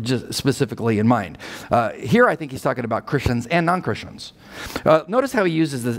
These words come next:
that, that, uh, little prepositional phrase elsewhere in his writing. So First Thessalonians three twelve.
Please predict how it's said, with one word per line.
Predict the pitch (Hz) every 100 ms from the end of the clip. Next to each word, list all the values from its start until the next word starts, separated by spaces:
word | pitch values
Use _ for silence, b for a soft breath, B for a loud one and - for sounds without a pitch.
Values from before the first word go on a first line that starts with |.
| 120
that, | 123 - -
that, | 123 120
uh, | 117 98
little | 127 147 135
prepositional | 113 - - - 120 123 120 104
phrase | - 127 110 101
elsewhere | 139 135 - 113
in | 107
his | 101
writing. | 110 87 69
So | 120 107
First | 196 202 -
Thessalonians | 165 151 131 127 120 117
three | - 123 120
twelve. | - 90 -